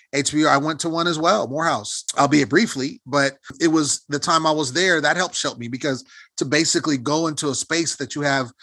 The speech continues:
all African-American students, African-American teachers, African-American faculty, like, everybody, you're just like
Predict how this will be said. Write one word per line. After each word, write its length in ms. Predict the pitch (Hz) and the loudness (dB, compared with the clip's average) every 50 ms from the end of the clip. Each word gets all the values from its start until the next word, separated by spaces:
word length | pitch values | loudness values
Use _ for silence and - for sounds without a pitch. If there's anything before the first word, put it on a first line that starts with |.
| - - _ _ _ _ _ | -20 -20 _ _ _ _ _
all 320 | - 143 156 170 165 165 160 | 4 6 6 6 6 6 6
African-American 840 | 147 143 135 147 151 - 180 156 147 143 147 151 156 147 - 143 123 | 6 4 2 0 -4 -4 -4 -4 -2 -2 -2 -2 -2 -2 -4 -8 -8
students, 580 | - - 165 156 160 160 156 151 151 - - - - - | -6 -2 -2 0 0 0 -4 -6 -6 -8 -10 -8 -4 -4
African-American 540 | 156 131 127 160 143 147 147 135 143 131 120 | -4 -4 -4 -4 -2 -2 -2 -2 -4 -6 -8
teachers, 640 | - - 190 156 - 175 170 156 156 147 139 - - - - - _ - | -8 -8 -6 -4 -2 0 0 0 0 -2 -4 -6 -10 -14 -20 -20 _ -6
African-American 560 | 160 165 143 131 151 156 156 147 143 - 135 | -6 -4 -4 -4 -6 -4 -4 -4 -2 -4 -6
faculty, 500 | 127 - 180 160 165 135 151 139 - 165 | -2 2 4 4 4 2 0 0 0 0
like, 240 | 151 147 135 - - _ | 2 2 0 -2 -4 _
everybody, 600 | 170 190 208 185 190 170 139 139 131 127 127 135 | 2 2 2 2 2 0 2 2 2 2 2 -2
you're 140 | 139 143 147 139 | -4 -8 -8 -10
just 180 | 147 139 - | -10 -10 -6
like 180 | 143 123 117 | -6 -6 -6